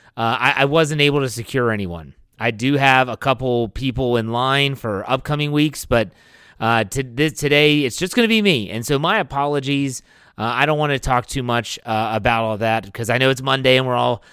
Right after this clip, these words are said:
you know, the day after the Super Bowl. So that's why it's just gonna be me. And I also wanna say, you know, th-, this has nothing to do with my uncle passing away. I also wanna say that I'm recording this podcast before the Super Bowl.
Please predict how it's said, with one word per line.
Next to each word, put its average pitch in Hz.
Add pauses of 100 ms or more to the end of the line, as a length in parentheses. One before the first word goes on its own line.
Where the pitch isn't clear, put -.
(200)
you 123
know, 120
the 120
day 135
after 139
the 143
Super 131
Bowl. 117
So 117 (260)
that's 160
why 156
it's 147
just 147
gonna 139
be 131
me. 110 (280)
And 139
I 170
also 233
wanna 208
say, 131 (960)
you 131
know, 139
th-, 143
this 139
has 117
nothing 107
to 110
do -
with 95
my 101
uncle 107
passing 104
away. 95
I 107
also 170
wanna 208
say 117 (340)
that 131
I'm 151
recording 202
this 180
podcast 139
before 151
the 147
Super 101
Bowl. 78